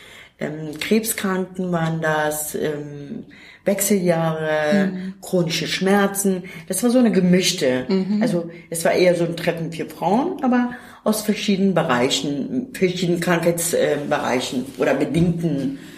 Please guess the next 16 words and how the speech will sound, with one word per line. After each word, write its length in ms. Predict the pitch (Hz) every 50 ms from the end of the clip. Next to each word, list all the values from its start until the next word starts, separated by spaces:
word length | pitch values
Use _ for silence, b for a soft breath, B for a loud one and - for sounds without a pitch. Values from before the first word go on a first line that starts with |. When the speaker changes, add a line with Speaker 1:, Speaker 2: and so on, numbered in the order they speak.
| B B
Speaker 2:
Mhm. 100 | 202 185
Speaker 1:
Themen. 520 | 175 170 160 156 143 127 120 - - - - _
Und 80 | - 190
die 100 | 190 185
war 80 | 175
eine 160 | 180 196 196 185
fest 760 | - - - 247 277 285 285 - - - - - - - - _
geschlossene 680 | - 180 175 - - 196 185 175 175 175 180 175 165 165
Selbsthilfegruppe. 960 | 160 156 139 135 135 - - - - - - - - 123 - - - 135 127 - - - - b b b b b b _
Ja, 180 | 170 170 156
und, 360 | - - - 135 131 135 - - -
äh, 280 | - 147 143 135 135 135
somit 320 | 143 151 151 156 147 156
bin 120 | - 160 160
ich 160 | 165 160 -
reingekommen. 600 | 156 156 156 156 143 - - - 131 127 - -